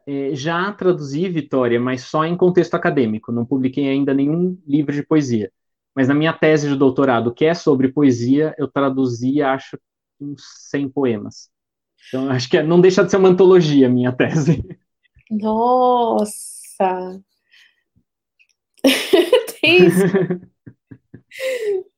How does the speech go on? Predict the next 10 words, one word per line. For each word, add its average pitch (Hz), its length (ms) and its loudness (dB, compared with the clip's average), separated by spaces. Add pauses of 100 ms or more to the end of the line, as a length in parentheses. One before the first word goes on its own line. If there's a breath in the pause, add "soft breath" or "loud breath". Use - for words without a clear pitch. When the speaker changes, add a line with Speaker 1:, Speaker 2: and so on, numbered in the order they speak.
Speaker 2:
Tem 247 380 2
isso. 226 100 -8 (400 loud breath)
É... 214 920 2 (1160)
Aqui, 240 340 0
ó, 208 280 4
ó, 180 380 2
a 190 100 2
esposa 190 440 -2
já, 247 380 -4
né, 262 360 -6